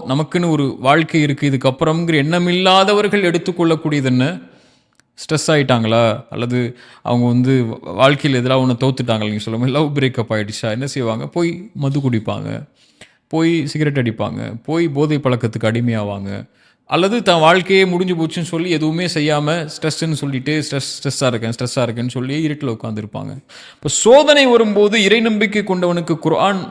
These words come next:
கொடுக்கக்கூடிய வழி, "அலா பிதிக்ரில்லாஹி தத்மஇன்னுல் குலூப்." அல்லாஹ்வுடைய நினைவுக்கு வா,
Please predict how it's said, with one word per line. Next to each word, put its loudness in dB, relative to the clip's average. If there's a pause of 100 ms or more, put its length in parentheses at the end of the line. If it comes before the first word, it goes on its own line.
(140)
கொடுக்கக்கூடிய 0
வழி, 0 (840)
"அலா 4
பிதிக்ரில்லாஹி -2 (120)
தத்மஇன்னுல் -4
குலூப்." -2 (1000)
அல்லாஹ்வுடைய 4
நினைவுக்கு 2
வா, 0